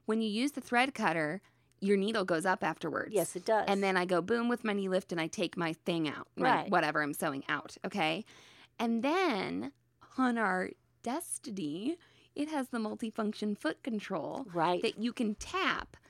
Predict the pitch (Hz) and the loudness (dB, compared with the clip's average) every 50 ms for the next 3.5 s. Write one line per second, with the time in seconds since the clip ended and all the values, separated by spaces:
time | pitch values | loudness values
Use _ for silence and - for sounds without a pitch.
0 | - - 175 175 175 262 202 208 254 269 254 254 - - 214 226 226 226 - 226 | -6 -4 -4 -2 0 -2 -2 0 0 0 0 0 -2 0 0 0 0 0 -2 -6
1 | - - - 269 247 - - - - - - - 220 214 190 190 - 294 359 427 | -10 -6 -2 -2 -2 0 -2 -4 -6 -2 4 6 6 6 4 4 2 2 2 2
2 | - - 311 294 294 185 190 185 180 175 170 175 - - 311 269 262 269 269 285 | 4 6 8 8 8 8 6 4 4 2 2 0 0 2 2 4 4 4 4 4
3 | 285 277 277 262 247 233 226 214 214 220 | 6 6 6 6 8 8 8 6 6 4